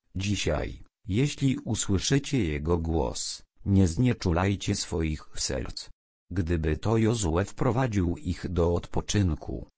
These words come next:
Bóg nie mówiłby po tak długim czasie o innym dniu. Izraelici po wejściu do Kanaanu otrzymali odpoczynek od ich podróżowania po pustyni.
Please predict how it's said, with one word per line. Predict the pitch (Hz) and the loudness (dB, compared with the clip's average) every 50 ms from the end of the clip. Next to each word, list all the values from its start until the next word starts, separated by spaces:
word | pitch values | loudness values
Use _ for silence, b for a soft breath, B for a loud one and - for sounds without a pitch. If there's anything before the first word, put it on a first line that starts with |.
| - - | -14 -10
Bóg | - 80 85 117 120 - - - | -6 -2 -2 -2 -2 -2 -2 2
nie | 107 104 113 110 | 4 4 6 6
mówiłby | 110 123 117 90 80 87 85 80 78 76 76 78 78 73 | 6 4 4 4 2 2 2 2 0 0 0 0 0 0
po | - - 85 - | 0 0 0 2
tak | - 123 107 85 87 | 2 0 0 0 0
długim | 80 82 82 80 78 76 69 76 92 98 92 85 | -2 0 0 0 0 -2 -2 0 2 4 4 4
czasie | - 110 104 104 101 - - 85 76 | 2 0 0 -2 0 0 0 0 0
o | 78 95 | 2 2
innym | 120 139 139 135 131 123 120 120 117 113 98 87 | 4 6 6 6 6 6 6 4 2 2 0 -2
dniu. | 92 87 - 60 - - - _ _ _ _ _ _ _ _ _ _ _ _ - | -2 -2 -2 -2 -4 -10 -14 _ _ _ _ _ _ _ _ _ _ _ _ -2
Izraelici | 98 80 82 90 101 104 107 113 117 113 131 147 - - - 87 85 78 73 | -2 0 0 0 2 2 2 2 2 2 0 -2 -2 -4 -4 -4 -2 -2 0
po | - 92 85 | 0 0 0
wejściu | 78 82 73 71 64 - - - - 90 | 2 2 0 0 -2 -4 -6 -4 -2 0
do | 87 92 87 | 0 0 0
Kanaanu | - - 120 123 120 104 101 98 95 95 101 110 107 95 | 0 0 0 2 2 2 2 2 2 4 4 4 4 4
otrzymali | 90 - - - 104 92 85 90 98 82 80 82 80 | 2 0 0 0 2 4 4 4 4 2 2 2 2
odpoczynek | 73 69 69 - - - - - - 139 151 143 120 95 - - | 2 2 0 0 0 0 0 2 2 4 4 4 4 2 0 0
od | 76 67 64 64 76 | 0 0 -2 -2 -2
ich | 90 92 87 - - | -2 -2 -2 -4 -4
podróżowania | - - 87 78 82 123 131 165 160 139 131 110 82 98 117 127 139 135 123 117 | -4 -2 -2 0 2 2 4 4 4 4 4 2 2 4 2 2 4 2 2 0
po | - - 82 80 | 0 0 0 0
pustyni. | - - 110 - - - - 69 62 58 57 58 58 57 - | 2 2 2 2 0 0 -2 -2 0 0 0 -2 -2 -4 -6